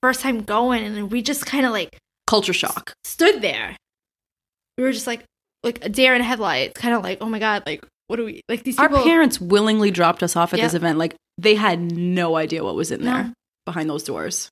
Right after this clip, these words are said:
Speaker 1: I remember going to other school dances, and it was, like,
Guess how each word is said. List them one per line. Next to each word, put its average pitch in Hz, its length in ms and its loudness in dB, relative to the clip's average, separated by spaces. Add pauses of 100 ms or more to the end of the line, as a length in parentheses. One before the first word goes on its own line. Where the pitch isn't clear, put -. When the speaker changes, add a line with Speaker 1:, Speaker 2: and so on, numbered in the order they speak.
(140)
Speaker 1:
I 311 160 4
remember 370 360 0
going 277 260 2
to 277 180 -4
other 240 240 2
school 254 380 -4
dances, 226 760 -2 (120)
and 240 240 0
it 233 200 -4
was, 240 420 -2
like, 208 340 0